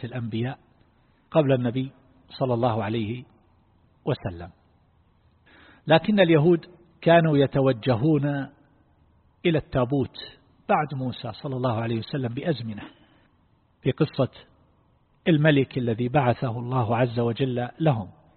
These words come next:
"إن آية ملكه أن يأتيكم التابوت فيه سكينة من ربكم وبقية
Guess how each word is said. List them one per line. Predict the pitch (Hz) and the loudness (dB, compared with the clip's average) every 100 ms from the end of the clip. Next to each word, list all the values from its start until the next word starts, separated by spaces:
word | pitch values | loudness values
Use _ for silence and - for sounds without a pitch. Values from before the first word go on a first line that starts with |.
| _ _ - | _ _ -6
"إن | 156 139 | -2 0
آية | 127 165 165 139 135 | -2 0 0 0 -2
ملكه | 127 139 - 139 143 139 | -4 -4 -6 -6 -4 -4
أن | |
يأتيكم | 120 120 - 151 139 - 117 | -4 -4 -2 2 2 2 -4
التابوت | 110 - 113 190 190 175 - _ _ _ _ | -4 -4 0 2 0 -2 -8 _ _ _ _
فيه | - 151 131 151 160 _ - - | -2 0 2 0 -4 _ -10 -2
سكينة | 143 - 196 170 - | -2 2 2 2 2
من | 143 135 | 2 2
ربكم | 120 120 113 165 180 156 139 | 2 0 0 0 2 0 4
وبقية | 143 135 131 - 180 139 | 4 4 0 0 0 0